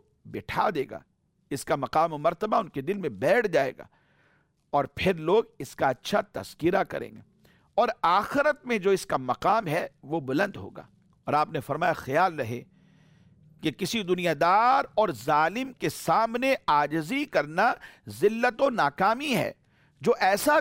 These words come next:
کرے گا وہ ہر معاملے میں نقصان اٹھائے گا اور آخرت میں اس کی رسوائی بھی ہوگی۔ منقول ہے کہ جس نے کسی مالدار کے لیے اس کی مالداری کی وجہ سے تواضع اختیار کی،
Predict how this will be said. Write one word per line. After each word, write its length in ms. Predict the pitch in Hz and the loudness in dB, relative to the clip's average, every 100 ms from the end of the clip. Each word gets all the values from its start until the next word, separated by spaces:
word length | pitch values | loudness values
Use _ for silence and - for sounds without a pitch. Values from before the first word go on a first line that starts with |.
| 247 | 4
کرے 260 | 226 196 | 2 2
گا 200 | 160 131 - - | 2 2 0 -2
وہ 200 | 185 156 | 2 2
ہر 300 | 107 190 269 220 127 | 2 2 2 0 -4
معاملے 600 | 113 143 175 208 247 285 269 | 0 4 4 4 2 2 2
میں 140 | 240 | 0
نقصان 420 | 202 - 202 196 | -2 -2 0 0
اٹھائے 400 | 139 - 160 226 | -2 -2 0 0
گا 120 | 160 - - _ - | 0 -2 -6 _ -2
اور 120 | 156 - | 0 2
آخرت 500 | 185 190 240 247 - | 2 2 2 2 -2
میں 100 | 165 | -8
اس 180 | 147 | -8
کی 100 | - | -8
رسوائی 400 | 127 - 123 180 | -8 -4 0 0
بھی 140 | 180 113 | -2 -10
ہوگی۔ 220 | 117 117 - _ _ _ _ _ | -12 -14 -20 _ _ _ _ _
منقول 480 | 117 120 117 185 220 | -6 -6 -4 0 2
ہے 140 | 180 196 | 2 2
کہ 100 | 151 | -2
جس 220 | 165 165 | -8 -8
نے 80 | 170 | -10
کسی 240 | 131 147 143 | -8 -8 0
مالدار 420 | 131 127 117 180 247 - | 0 2 2 2 2 0
کے 100 | 208 | -2
لیے 260 | 135 143 - - - | 0 -2 -2 -8 -2
اس 220 | 226 233 | 0 0
کی 120 | 233 185 156 | -2 0 2
مالداری 580 | 156 127 139 170 233 247 | 2 2 2 2 0 -6
کی 160 | 175 123 104 | -6 -6 -4
وجہ 360 | 135 139 208 202 | -2 2 2 2
سے 280 | - 214 277 - | 0 2 2 2
تواضع 400 | 247 247 233 226 | 0 2 2 2
اختیار 440 | 220 - 202 175 | -2 -2 -2 0
کی، 180 | 139 - | -2 -10